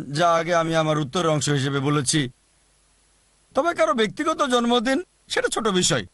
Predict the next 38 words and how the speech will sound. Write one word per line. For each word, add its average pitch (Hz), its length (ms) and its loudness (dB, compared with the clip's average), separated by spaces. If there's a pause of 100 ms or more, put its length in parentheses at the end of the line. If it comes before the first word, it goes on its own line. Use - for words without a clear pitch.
(120)
হ্যাঁ, 156 140 2
আপনি 180 160 -2
বলতে 185 260 -2
পারেন 285 220 0
তোমাদের 254 280 -2
জন্মদিন 208 380 -2
উৎসবে 196 300 -2
মিউজিক 185 340 0
থাকে, 185 240 -2
ডান্সিং 175 420 -2
থাকে, 180 220 -4
লোকজন 170 260 -2
নোংরা 170 260 -2
কাপড় 175 220 -2
পরে, 220 160 0
এগুলো 302 140 -4
তুলে 233 160 -2
ধরবেন। 139 320 -2 (400)
কেবল 320 220 0 (100)
ছোট - 140 0 (120)
একটা - 160 0 (120)
বিষয় 214 320 2 (600)
তুলে 339 180 2 (100)
আনবেন 185 260 0 (100)
না। 170 80 2 (640)
মুসলিম 151 360 2
হিসেবে 277 300 0 (140)
আপনি 233 180 -4
অমুসলিমকে 220 680 0
দাওয়া 180 180 4
দিচ্ছেন, 143 280 -4 (680)
গুরুত্বপূর্ণ 277 580 -2 (140)
বিষয়গুলো 214 440 0
তাকে 190 320 -2
বোঝানোর 165 320 0 (100)
চেষ্টা 160 280 0
করেন, 214 280 2 (680)
অথবা 208 400 0